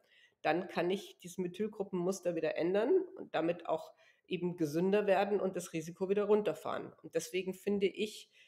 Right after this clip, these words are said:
ist eben die Messung dieses biologischen Alters und diese epigenetische Testung, es gibt auch noch ein paar andere Testungen, ist das eben so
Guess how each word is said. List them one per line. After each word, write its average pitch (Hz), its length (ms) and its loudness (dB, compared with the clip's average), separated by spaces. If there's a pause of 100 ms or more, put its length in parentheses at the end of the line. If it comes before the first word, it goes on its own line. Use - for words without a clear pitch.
(120)
ist - 180 -6
eben 175 220 -2
die 160 100 -4
Messung 175 500 2
dieses 165 280 -8
biologischen 170 680 -2
Alters - 720 -2 (400)
und 170 220 0
diese 165 180 -6
epigenetische 170 760 -2
Testung, 175 420 -2
es 151 140 -8
gibt - 180 -12
auch 151 120 -6
noch 156 120 -10
ein 147 100 -6
paar - 160 -10
andere 165 440 0
Testungen, 165 560 -4 (240)
ist - 140 -10
das 175 100 -4
eben 175 240 0
so 180 240 -2